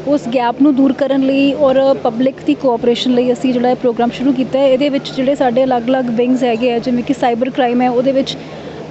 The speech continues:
ਅ, ਜਿਸ ਤਰ੍ਹਾਂ ਦੇ ਅਲੱਗ-ਅਲੱਗ ਫੋਨ 'ਤੇ ਜਾਂ ਇੰਟਰਨੈੱਟ 'ਤੇ ਕ੍ਰਾਈਮ ਹੋ ਰਹੇ ਆ, ਉਹਦੇ ਬਾਰੇ ਲੋਕਾਂ ਨੂੰ ਦੱਸਿਆ ਜਾਂਦਾ ਹੈ। ਫਿਰ ਜਿਹੜੇ ਸਾਡੇ ਵਿਮਨ ਸੈੱਲ ਹੈ ਤੇ ਵਿਮਨ ਹੈਲਪ ਡੈਸਕ ਚੱਲ ਰਹੇ ਆ, ਉਹਨਾਂ ਬਾਰੇ ਲੋਕਾਂ ਨੂੰ ਦੱਸਿਆ ਜਾਂਦਾ ਹੈ, ਜਿਹਦੇ ਵਿੱਚ ਕਿ ਔਰਤਾਂ, ਬਜ਼ੁਰਗਾਂ ਤੇ ਜਿਹੜੇ ਬੱਚਿਆਂ ਦੀਆਂ ਕੰਪਲੇਂਟਸ ਹੈ, ਦੇਖੀਆਂ ਜਾਂਦੀਆਂ।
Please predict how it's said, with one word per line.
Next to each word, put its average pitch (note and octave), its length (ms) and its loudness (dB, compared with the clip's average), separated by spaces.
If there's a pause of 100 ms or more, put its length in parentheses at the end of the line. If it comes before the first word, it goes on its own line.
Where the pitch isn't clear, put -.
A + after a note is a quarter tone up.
(320)
ਅ, - 20 4
ਜਿਸ B3+ 200 -2
ਤਰ੍ਹਾਂ C4 240 0
ਦੇ C4+ 80 2
ਅਲੱਗ-ਅਲੱਗ C4 380 0
ਫੋਨ C4+ 380 0
'ਤੇ C4+ 180 0
ਜਾਂ C#4 120 2
ਇੰਟਰਨੈੱਟ C4+ 320 0
'ਤੇ C#4+ 120 -2
ਕ੍ਰਾਈਮ B3+ 340 2
ਹੋ C#4 120 4
ਰਹੇ B3+ 160 4
ਆ, B3+ 80 2 (300)
ਉਹਦੇ C4 160 2
ਬਾਰੇ D4 160 0
ਲੋਕਾਂ C4+ 280 2
ਨੂੰ C4+ 100 2
ਦੱਸਿਆ C4 240 0
ਜਾਂਦਾ B3+ 260 0
ਹੈ। B3+ 60 0
ਫਿਰ C4 220 -2
ਜਿਹੜੇ C#4 220 0
ਸਾਡੇ C#4+ 240 0
ਵਿਮਨ C4+ 300 2
ਸੈੱਲ C#4+ 220 -2
ਹੈ C4+ 60 0
ਤੇ C#4 120 0
ਵਿਮਨ C4+ 400 2
ਹੈਲਪ B3 240 0
ਡੈਸਕ B3 280 -2
ਚੱਲ A3+ 220 -2
ਰਹੇ A3 180 2
ਆ, A3 60 0
ਉਹਨਾਂ A#3+ 260 0
ਬਾਰੇ C#4 180 0
ਲੋਕਾਂ C4 280 0
ਨੂੰ C4 100 2
ਦੱਸਿਆ C4 240 0
ਜਾਂਦਾ B3+ 240 0
ਹੈ, C4 60 0
ਜਿਹਦੇ C4 200 0
ਵਿੱਚ B3+ 200 -2
ਕਿ C4+ 220 0 (480)
ਔਰਤਾਂ, B3+ 380 0
ਬਜ਼ੁਰਗਾਂ C4 440 0
ਤੇ C4 340 2
ਜਿਹੜੇ B3+ 200 0
ਬੱਚਿਆਂ B3 380 -2
ਦੀਆਂ C4 160 2
ਕੰਪਲੇਂਟਸ B3 480 0
ਹੈ, B3 180 -2 (220)
ਦੇਖੀਆਂ B3+ 300 -2
ਜਾਂਦੀਆਂ। G#3 380 -4